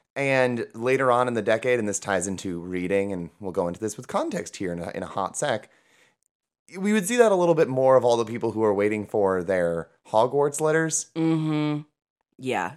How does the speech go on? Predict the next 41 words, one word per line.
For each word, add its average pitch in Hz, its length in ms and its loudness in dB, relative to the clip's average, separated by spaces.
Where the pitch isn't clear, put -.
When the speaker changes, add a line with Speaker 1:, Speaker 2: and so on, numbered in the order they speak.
Speaker 2:
It, - 200 -4
I 151 180 6
think 165 260 0
there 151 180 2
is 127 320 -2
definitely 110 500 -8
a 95 60 -6
through 104 280 -12
Speaker 1:
You, 107 60 -8
Speaker 2:
line. 107 260 -4
Speaker 1:
you 127 80 -4
wanna 127 200 0
feel 123 180 -8
special. - 540 -8
Speaker 2:
Definitely. 76 600 -10
And 139 360 -2
I 151 80 0
think 151 200 -2
the 156 80 0
real 156 160 2
magic 139 340 0
of 143 80 -8
Matilda 139 560 -4
is 170 300 0
that 131 400 -2
Matilda 143 320 -2
got 160 140 0
people 151 200 -2
to 143 60 -2
wanna 131 200 -4
read. 123 420 -6
Um, 117 320 0
because, 123 460 -4
you 165 120 -2
know, 131 220 2
this 170 260 -6
movie's 165 480 2
<laughs> 208 160 -6
premise 170 400 2
is 160 140 -2
basically, 151 480 0